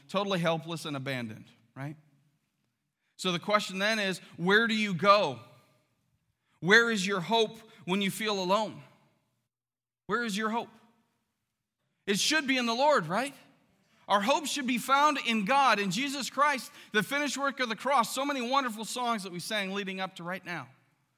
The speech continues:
pointing to Jesus and the finished work of the cross. Where is your hope when you feel alone? It's a question, but it's a humbling and challenging question too, because as I confess to you, I don't always go to God first.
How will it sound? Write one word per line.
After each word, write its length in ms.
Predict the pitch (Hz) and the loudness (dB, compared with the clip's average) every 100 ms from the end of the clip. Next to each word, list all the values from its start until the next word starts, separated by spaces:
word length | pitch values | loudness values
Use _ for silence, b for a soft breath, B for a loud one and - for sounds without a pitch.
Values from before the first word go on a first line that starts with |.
| _ _ _ _ _ _ _ _ _ | _ _ _ _ _ _ _ _ _
pointing 320 | 190 196 196 | -4 -4 -4
to 100 | 160 | -6
Jesus 760 | 139 180 156 123 - - - - _ _ _ _ _ - | -6 -6 -6 -10 -14 -16 -16 -20 _ _ _ _ _ -10
and 100 | 139 | -10
the 40 | |
finished 300 | 139 185 156 | -4 -4 -4
work 160 | 175 156 | -10 -10
of 60 | |
the 80 | 131 | -12
cross. 340 | - 165 139 - B B | -8 -8 -8 -12 B B
Where 380 | 156 226 240 | 4 6 6
is 200 | 233 185 | 2 -2
your 180 | 180 208 | 0 -2
hope 420 | 185 214 190 185 - B B 143 | -2 -2 -2 -6 -14 B B -6
when 180 | 180 | -2
you 180 | 175 190 | -2 -2
feel 480 | 170 175 165 156 160 | -6 -6 -4 -4 -6
alone? 460 | 160 160 180 143 120 117 _ _ _ _ _ _ _ _ _ - | -8 -6 -6 -8 -12 -18 _ _ _ _ _ _ _ _ _ -10
It's 140 | 156 | -8
a 60 | 156 | -8
question, 500 | 196 202 208 220 214 | 2 2 2 -4 -4
but 120 | 196 | -4
it's 140 | 170 | -4
a 60 | 165 | -4
humbling 440 | 156 196 202 196 | -2 -4 -4 -6
and 80 | 160 | -6
challenging 460 | 208 214 208 170 156 | -4 -4 -4 -6 -6
question 360 | 175 170 175 | -4 -6 -8
too, 220 | 151 220 | -8 -6
because 300 | 214 165 165 | -6 -6 -6
as 160 | 165 165 | -6 -2
I 220 | 196 208 | 0 0
confess 600 | 190 180 165 - 196 - | -2 -6 -6 -4 -4 -4
to 60 | 185 | -8
you, 340 | 196 233 180 - B B B B _ - | -6 -4 -6 -10 B B B B _ -8
I 80 | 170 | -2
don't 200 | 185 208 | 0 2
always 280 | 202 196 156 | 0 -2 -4
go 160 | 202 | -4
to 80 | 185 | -4
God 260 | 143 165 143 | -2 -4 -4
first. 560 | - 165 143 - - | -8 -12 -12 -14 -18